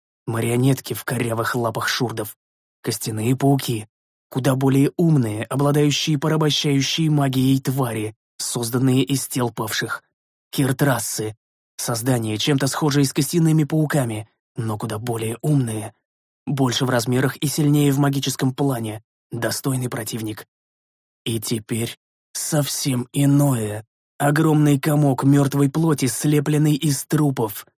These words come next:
быстрый, огромный, легко проламывающий деревянные стены и заборы, и, что самое страшное,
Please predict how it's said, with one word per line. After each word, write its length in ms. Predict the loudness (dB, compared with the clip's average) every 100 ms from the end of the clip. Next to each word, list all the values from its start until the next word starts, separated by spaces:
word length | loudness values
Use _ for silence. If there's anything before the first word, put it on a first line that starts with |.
| _ -14
быстрый, 600 | -6 -4 -4 -6 -8 -12 _ _ _
огромный, 640 | -4 2 2 2 -2 -6 -10 _ _ _
легко 400 | -2 -2 2 0
проламывающий 800 | 2 2 4 4 4 2 0 0
деревянные 560 | 2 4 4 4 4
стены 400 | 2 0 0 2
и 140 | 2 2
заборы, 600 | 2 2 2 2 -2 -10 _ _
и, 100 | -6
что 180 | -4 -4
самое 380 | -2 -2 0
страшное, 640 | -2 -4 -4 -4 -4 -6 -12